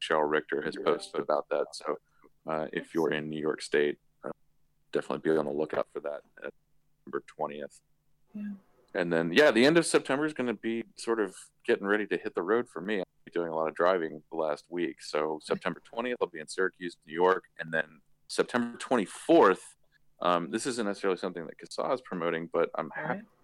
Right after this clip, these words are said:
Speaker 1: to share this along.
Speaker 2: Okay.
Speaker 1: Chris Hughes, those of you might remember Chris Hughes, uh, former Pennsylvania, um, also, he is the owner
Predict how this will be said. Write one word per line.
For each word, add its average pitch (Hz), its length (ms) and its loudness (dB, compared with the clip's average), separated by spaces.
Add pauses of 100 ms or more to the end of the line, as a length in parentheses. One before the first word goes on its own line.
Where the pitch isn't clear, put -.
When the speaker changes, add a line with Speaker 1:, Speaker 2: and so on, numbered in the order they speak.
(280)
Speaker 1:
to - 60 -
share 113 200 6
this 82 300 -4 (160)
along. 80 540 -2 (540)
Speaker 2:
Okay. 165 340 -14
Speaker 1:
Chris - 260 -8
Hughes, 87 680 -2 (800)
those 82 360 -2 (320)
of - 80 -20
you 80 280 -6
might 82 340 0
remember 78 600 -4
Chris - 240 -4
Hughes, 76 420 -4 (120)
uh, 78 180 0
former 82 600 2 (420)
Pennsylvania, 90 640 2 (2000)
um, 78 480 0 (560)
also, 76 400 0
he 82 240 -6
is 78 160 -4
the - 160 -6
owner 76 300 0